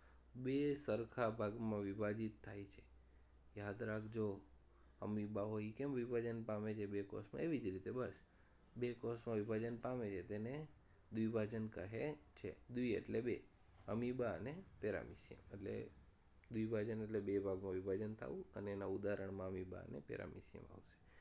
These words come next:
બહુભાજન એટલે મેલેરિયાના પરોપજીવી જે પ્લાઝ્મોડિયમ એક સાથે અનેક સંતતિ કે બાળકોષોમાં વૃદ્ધિ પામે છે, જેને શું કહેવાય છે? બહુભાજન કહે છે. મેલેરિયાના જે પ્રજીવ છે,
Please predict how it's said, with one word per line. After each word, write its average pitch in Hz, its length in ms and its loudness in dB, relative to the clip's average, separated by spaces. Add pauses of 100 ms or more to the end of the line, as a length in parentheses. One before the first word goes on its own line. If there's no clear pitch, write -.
(300)
બહુભાજન 117 640 4
એટલે 110 200 0
મેલેરિયાના 110 840 2
પરોપજીવી 90 720 -2 (920)
જે 127 200 6
પ્લાઝ્મોડિયમ 113 880 2
એક 117 200 -2
સાથે 107 340 -2
અનેક 120 320 -2
સંતતિ 110 640 -2
કે 107 160 0
બાળકોષોમાં 107 840 0
વૃદ્ધિ 101 380 -2
પામે 110 340 0
છે, 95 140 -6
જેને 101 320 0
શું 117 260 -4
કહેવાય 98 320 0
છે? 135 260 -4 (520)
બહુભાજન 107 720 2
કહે 127 500 0 (520)
છે. - 200 -16 (880)
મેલેરિયાના 104 840 -2 (340)
જે 107 100 -2
પ્રજીવ 110 500 0
છે, - 160 -10